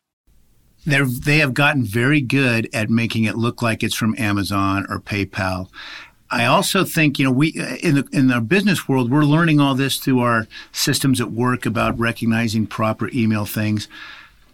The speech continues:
But I know I never go back and, other than say, "Hey, don't click on that," to my wife, I never talk about some of the ways to identify it or to hover over the U R L to make sure it's accurate. And maybe that's something we should be thinking about as well, because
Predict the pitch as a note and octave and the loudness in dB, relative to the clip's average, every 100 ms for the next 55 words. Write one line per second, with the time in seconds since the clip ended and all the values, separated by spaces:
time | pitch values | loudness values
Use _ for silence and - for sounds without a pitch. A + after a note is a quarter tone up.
0 | _ _ B2 B2+ D3+ D3+ C3 C3+ E3 D3 | _ _ -2 2 4 4 4 2 4 2
1 | C3 B2 G#2+ B2+ A#2+ A#2 - A2+ A#2 - | 2 0 -2 0 2 0 0 0 0 0
2 | C#3 C3 A#2+ C3+ B2 C3+ B2+ A2+ - C3+ | 2 2 0 0 0 0 0 -2 -4 -2
3 | B2+ A#2+ A2+ - A2 G#2+ B2 A#2 A#2+ C#3 | 0 0 -2 -2 -2 0 0 0 2 2
4 | C3 A2 B2 A#2+ A#2+ A2+ A2 - - - | 2 -2 0 -2 0 -2 -2 -6 -18 -18
5 | - - C3+ B2 A2 A#2 A#2 - A2 G#2 | -14 -4 0 0 0 0 -2 -2 -4 0
6 | A#2 A2+ - G#2+ G#2+ G#2+ - G2+ F#2+ - | -2 -2 -2 -2 0 -4 -4 -6 -4 -2
7 | G2 F#2+ - - - B2+ A2+ A2 A#2 A2 | -2 -4 -8 -20 -6 -2 0 0 0 0
8 | A2+ G#2 G#2+ G#2+ A2 G#2 G#2+ G#2+ G#2 G#2 | -2 -2 0 0 0 0 -2 -2 -2 -2
9 | G2+ - G#2 G2 - A2+ A2 A2 G#2+ G2+ | -4 -4 -4 -4 -4 -2 -2 -2 -4 -2
10 | G2+ - - - - _ - A2 B2 C3 | -4 -10 -20 -20 -20 _ -2 0 2 2
11 | C3 C3 B2+ B2+ C#3+ C#3+ - C#3 B2+ C3 | 4 4 2 2 2 0 -2 0 0 0
12 | B2 A#2 B2 A2 A2 A2+ A2 B2 G#2 A2+ | 0 0 -2 -2 -2 -2 -2 -4 -2 -2
13 | G#2 A2+ G#2 G2 B2+ C3 A#2 A#2+ A2+ | 0 -2 -2 -2 0 2 0 0 -4